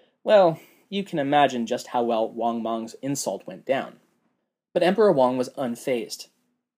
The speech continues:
This was supposed to be Confucius' utopian state, damn it, and Confucius didn't go around buying off his rivals with titles and awards. That was something for the likes of the Han, and Wang wasn't about to stoop to that,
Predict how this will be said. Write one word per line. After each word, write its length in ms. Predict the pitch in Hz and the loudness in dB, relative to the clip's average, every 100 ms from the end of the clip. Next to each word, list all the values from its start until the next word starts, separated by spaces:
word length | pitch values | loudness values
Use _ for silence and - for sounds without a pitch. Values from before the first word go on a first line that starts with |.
| _ - | _ -6
This 140 | 202 | -2
was 120 | 240 226 | 0 0
supposed 280 | 214 208 | 0 0
to 80 | 208 | -2
be 60 | 202 | -6
Confucius' 680 | - 160 - 196 165 147 | -6 -8 -4 -4 -2 -4
utopian 500 | 127 - 185 - 120 | -6 -4 -4 -4 -6
state, 460 | 117 - 208 208 - | -8 -6 -2 -2 -6
damn 180 | - 139 | -12 -10
it, 140 | - _ _ _ _ _ _ - | -10 _ _ _ _ _ _ -8
and 120 | 190 | -4
Confucius 460 | 202 190 240 202 185 | -4 -2 -4 -4 -4
didn't 220 | 165 151 | -4 2
go 160 | 151 | 6
around 380 | 143 135 160 - | 6 4 2 -4
buying 320 | 104 117 139 | -6 -4 -4
off 180 | 117 120 | -4 -4
his 140 | 143 117 | -4 0
rivals 500 | 127 123 107 117 - | 2 0 -2 -8 -6
with 140 | 143 | -6
titles 440 | - 101 87 113 | -8 -12 -12 -14
and 140 | - 113 | -14 -6
awards. 540 | 127 170 - - - _ _ _ _ _ _ | 4 4 4 -2 -16 _ _ _ _ _ _
That 160 | 175 127 | 2 2
was 120 | 127 | -2
something 280 | 135 123 123 | -6 -6 -8
for 120 | 123 | -8
the 100 | 117 | -2
likes 300 | 117 131 - | 0 0 -2
of 100 | 110 | -10
the 80 | 107 | -10
Han, 440 | - 175 139 - _ _ _ _ _ _ _ | -4 -2 -2 -4 _ _ _ _ _ _ _
and 100 | 156 | -2
Wang 320 | 165 180 135 - | 2 2 2 2
wasn't 240 | 208 214 | 2 4
about 180 | 180 160 | 2 2
to 60 | 143 | -2
stoop 280 | - 226 220 | -6 -6 -4
to 80 | 120 | -6
that, 220 | 85 | -6